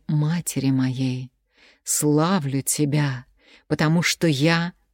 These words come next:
дивно устроен, дивны дела твои, и душа моя вполне сознает это». Мать девушки оглядела братишек-сестренок в доме.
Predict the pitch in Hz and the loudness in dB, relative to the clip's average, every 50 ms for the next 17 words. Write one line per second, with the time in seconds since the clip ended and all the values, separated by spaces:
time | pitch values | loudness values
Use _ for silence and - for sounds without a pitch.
0 | _ - 170 147 135 160 180 185 185 156 165 165 170 175 - - - 131 - - | _ -4 -2 0 2 2 4 4 4 2 2 2 2 0 -2 -2 -4 -2 0 -2
1 | - - - 165 165 180 180 170 160 143 139 127 127 127 127 _ _ _ _ _ | -2 0 0 0 2 2 2 2 2 2 0 -2 -4 -6 -12 _ _ _ _ _
2 | _ _ _ _ _ - 165 160 143 139 147 180 202 196 180 147 147 151 143 147 | _ _ _ _ _ -4 -2 0 2 2 4 6 6 6 4 4 2 2 2 2
3 | 143 139 135 147 _ - - 147 139 143 147 135 139 143 147 147 - - 131 139 | 2 0 -2 -4 _ -4 -2 0 2 2 0 2 0 0 0 -2 -4 -4 -4 -2
4 | 139 139 139 135 135 135 135 - _ _ _ _ _ _ _ _ _ _ - - | -2 0 -2 -2 -4 -4 -6 -10 _ _ _ _ _ _ _ _ _ _ -2 0
5 | 170 139 135 139 131 - - - 165 180 196 208 202 202 190 185 180 180 175 180 | 0 2 0 0 0 -2 -2 0 0 2 4 4 4 4 2 0 -2 -2 -4 -8
6 | - _ _ _ _ _ _ - - - - - 175 160 156 151 151 151 151 165 | -10 _ _ _ _ _ _ -16 -16 -10 -2 2 2 4 4 4 2 2 2 2
7 | 180 196 196 196 - _ _ - - - - 165 156 139 135 147 143 143 139 139 | 2 0 -2 -4 -8 _ _ -8 -6 -2 0 0 0 0 0 0 2 2 2 0
8 | 131 135 127 120 117 - - - - _ _ - 123 127 117 - - - 123 117 | 0 -2 -2 -4 -6 -10 -18 -20 -20 _ _ -8 -8 -8 -8 -8 -8 -10 -10 -10
9 | - _ _ _ _ _ _ _ _ _ _ _ _ _ _ _ _ _ _ _ | -10 _ _ _ _ _ _ _ _ _ _ _ _ _ _ _ _ _ _ _
10 | _ _ _ _ _ _ _ - 160 165 160 139 139 151 185 196 196 190 - - | _ _ _ _ _ _ _ -2 0 0 0 0 0 0 0 0 0 -2 -4 -6
11 | - 175 170 - _ _ _ _ _ _ _ - 165 156 143 156 156 143 127 156 | -6 -8 -8 -10 _ _ _ _ _ _ _ -2 0 2 4 2 2 2 2 0
12 | 190 190 190 160 143 147 143 147 - - 185 - - - - - - 139 - - | 0 0 -2 -2 0 -2 -2 -2 -2 -4 -4 -4 -4 -6 -8 -6 -6 -4 -6 -4
13 | - 139 143 143 139 147 147 143 135 127 135 131 131 127 131 139 139 | -4 -2 -2 -2 -2 -4 -4 -6 -6 -4 -4 -4 -4 -6 -6 -8 -10